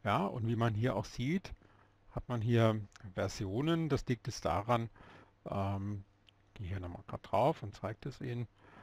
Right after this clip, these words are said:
Change File Type. Ich habe immer noch die R C S Header drin und zu Beginn ist es einfach nur Text. Und ich mag das immer, dass man hier plus K drin hat, R C S Keyboard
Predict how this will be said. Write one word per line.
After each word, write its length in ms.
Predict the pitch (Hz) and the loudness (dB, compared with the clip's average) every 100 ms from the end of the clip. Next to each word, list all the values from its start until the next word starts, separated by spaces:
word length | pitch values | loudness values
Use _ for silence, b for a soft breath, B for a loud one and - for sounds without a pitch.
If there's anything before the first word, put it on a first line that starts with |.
| B - | B -4
Change 320 | 113 120 - | -2 -2 -2
File 360 | - 107 139 | 6 6 6
Type. 440 | 170 165 147 147 151 - - _ | 4 4 6 4 2 -8 -18 _
Ich 80 | - | -12
habe 140 | 117 | -6
immer 100 | 135 | 0
noch 120 | 151 139 | 0 2
die 140 | 131 | 2
R 140 | 117 | 2
C 140 | - - | 0 -2
S 320 | 127 - - - B B B - | -2 -4 -10 -14 B B B -10
Header 460 | - 120 110 110 104 _ _ _ - - _ | -4 4 8 6 4 _ _ _ -18 -18 _
drin 520 | - 107 110 110 110 - - - _ _ - | 0 4 4 2 -2 -8 -20 -20 _ _ -10
und 640 | 113 101 101 101 104 107 - _ _ _ _ | -6 -4 -4 -6 -8 -10 -18 _ _ _ _
zu 120 | - 107 | -8 -4
Beginn 420 | 104 123 135 139 | 2 4 4 2
ist 180 | - - | -4 -6
es 100 | - | -4
einfach 240 | 104 117 | -2 -2
nur 140 | 101 | -2
Text. 420 | 104 127 143 - - B B B _ - | 2 2 0 -6 -18 B B B _ -12
Und 100 | 104 | -10
ich 100 | - | -8
mag 240 | 98 110 | -8 -4
das 160 | 113 - | -4 -4
immer, 180 | 104 98 | -4 -4
dass 180 | 101 | -4
man 80 | 120 | -4
hier 100 | 104 | -4
plus 240 | - 127 - | -4 -6 -2
K 480 | - 117 131 151 - B B B B - | 6 8 8 6 0 B B B B -18
drin 300 | - 127 123 | 0 2 4
hat, 140 | 123 | 2
R 160 | - 110 | 0 -4
C 120 | - | -4
S 140 | 110 - | -2 0
Keyboard 540 | 139 123 113 107 113 | 2 0 2 2 0